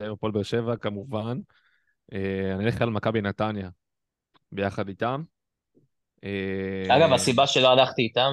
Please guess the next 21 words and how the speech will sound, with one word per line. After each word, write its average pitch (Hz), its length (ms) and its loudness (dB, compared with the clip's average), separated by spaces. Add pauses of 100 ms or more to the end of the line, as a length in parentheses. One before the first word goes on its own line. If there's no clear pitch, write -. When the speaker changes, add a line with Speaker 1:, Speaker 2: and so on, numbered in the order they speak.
(140)
Speaker 2:
והרבה 107 420 -2
בטח 117 200 -2 (400)
היו 107 140 0
צועקים 104 340 -4
נתניה, 143 420 0 (380)
כי 113 140 2
אני 107 200 2
לא, 127 180 2
אני 117 80 0
לא 120 140 2
כזה 117 180 0
מחזיק 110 300 -6
מההגנה 110 340 0
שלהם. 147 380 2 (760)
הם, 110 160 -2
אה, 107 340 0 (340)
<laughs> - 0 -
הם 117 280 -4
הביאו 123 180 0
את, 117 140 -4
אה, 110 100 2